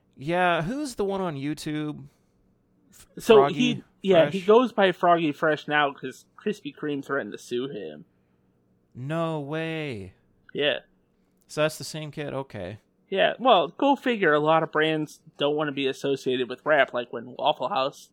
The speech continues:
Speaker 2: threatened to sue, uh, Jelly Roll for weed, whiskey, and Waffle House.
Speaker 1: Oh, dude, shut the fuck up. Like, that man coulda made them so much money. Like, Waffle House knows what they are.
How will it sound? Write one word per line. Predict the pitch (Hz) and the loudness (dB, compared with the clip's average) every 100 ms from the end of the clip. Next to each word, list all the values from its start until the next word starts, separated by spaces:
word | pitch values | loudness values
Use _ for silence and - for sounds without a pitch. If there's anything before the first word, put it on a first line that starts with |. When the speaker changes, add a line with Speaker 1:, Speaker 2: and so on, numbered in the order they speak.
| - | -6
Speaker 2:
threatened | 135 - | -6 -6
to | 135 | -12
sue, | - 143 139 135 | -8 -6 -4 -2
uh, | 120 127 | -2 -2
Jelly | 120 127 147 | -4 -4 -2
Roll | 127 120 120 | -4 -6 -10
for | - 117 | -10 -16
weed, | - 123 123 | -16 -18 -12
whiskey, | 127 - 131 | -12 -10 -12
and | 127 127 | -10 -10
Waffle | - - - | -10 -10 -12
House. | - - - - _ _ _ _ _ _ - - - | -12 -12 -14 -20 _ _ _ _ _ _ -20 -20 -16
Speaker 1:
Oh, | 113 110 | -12 -10
dude, | 110 98 - | -10 -12 -12
shut | 196 - | -16 -18
the | |
fuck | - 87 90 | -18 -16 -12
up. | 87 | -12
Like, | 92 92 | -12 -12
that | 135 | -12
man | 117 104 98 | -12 -16 -16
coulda | 98 | -16
made | 92 90 | -16 -14
them | 92 | -16
so | - | -16
much | 110 95 - | -16 -16 -16
money. | 104 | -16
Like, | 123 139 110 | -10 -10 -8
Waffle | 180 240 143 | -6 -6 -4
House | 117 101 98 | -6 -6 -8
knows | 87 85 | -12 -12
what | 78 | -16
they | 76 | -14
are. | 78 78 | -14 -16